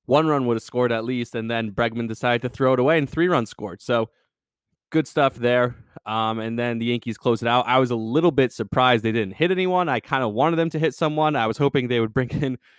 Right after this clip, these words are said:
Wandy Diaz. I mean, if you traded Mike Tauchman for him, he's not that good. Just bring him in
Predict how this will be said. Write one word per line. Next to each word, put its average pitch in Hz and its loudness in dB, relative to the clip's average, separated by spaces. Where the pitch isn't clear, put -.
Wandy 127 2
Diaz. 139 2
I 120 0
mean, 120 -2
if 139 0
you 139 2
traded 156 2
Mike 135 0
Tauchman 139 2
for 110 -4
him, 110 -4
he's 113 -6
not 143 -2
that 104 0
good. 123 2
Just 113 -4
bring 147 0
him 123 0
in 131 0